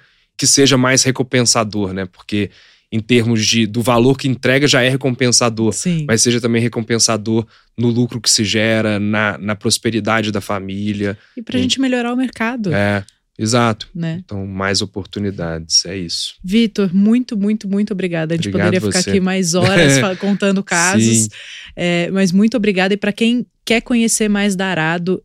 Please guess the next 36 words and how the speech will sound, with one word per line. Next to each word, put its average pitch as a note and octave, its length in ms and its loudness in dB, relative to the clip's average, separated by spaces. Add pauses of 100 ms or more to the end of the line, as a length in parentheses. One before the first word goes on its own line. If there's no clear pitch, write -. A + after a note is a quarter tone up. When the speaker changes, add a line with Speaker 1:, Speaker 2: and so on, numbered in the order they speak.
(140)
Speaker 2:
e F#3+ 80 -2
também F#3 1000 -2
virar F3 480 -2
um, E3 840 -6
um E3+ 100 -6
comprador, F#3+ 760 0 (440)
é, D#3+ 440 0
o F#3 80 -6
contato F#3 400 0
é F#3 40 0
direto F3 300 0
pelo F3+ 160 -2
site? F#3 560 -2
Speaker 1:
arado G#2+ 380 -2
ponto A2 240 -4
com G#2 120 -4
ponto G#2 240 -4
B A2 120 -2
R. A2+ 480 0 (340)
Lá G#2 120 -2
também G#2 300 -2
tem, G#2 260 -2
no G2+ 220 -2
nosso G#2+ 240 0
Instagram G2+ 400 -2
também G2+ 320 -4
tem G2+ 200 -6
outras G#2 340 -4
instruções, G2+ 1000 -2 (340)
que - 80 -6
é G2+ 60 0
o G2+ 80 0
arado G2+ 480 -2
underline G2 480 -4
B F#2+ 100 -6
R. F#2 500 -6